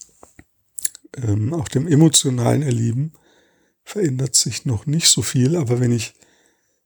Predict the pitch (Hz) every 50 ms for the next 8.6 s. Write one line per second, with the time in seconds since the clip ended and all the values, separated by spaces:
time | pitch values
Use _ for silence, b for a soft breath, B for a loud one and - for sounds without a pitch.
0 | _ _ _ _ _ - - 143 135 113 - - - - 214 233 170 127 - -
1 | 131 110 - - - 131 110 104 - - - 117 110 - - - 147 131 123 127
2 | 135 139 143 147 143 - - 123 107 - - - 135 110 110 - - - 139 131
3 | 131 - - 180 165 - - - 113 104 98 107 127 - 139 120 123 113 107 110
4 | 113 123 135 156 156 - 156 131 - - - - - 165 147 123 117 113 113 113
5 | 113 _ _ _ _ _ _ _ _ _ _ _ _ _ _ _ _ _ _ _
6 | _ _ _ _ _ _ _ _ _ _ _ _ _ _ _ - - - - -
7 | - - - - - 165 135 123 120 110 - 143 127 113 110 - - 107 - -
8 | - - - - - 139 135 120 107 104 -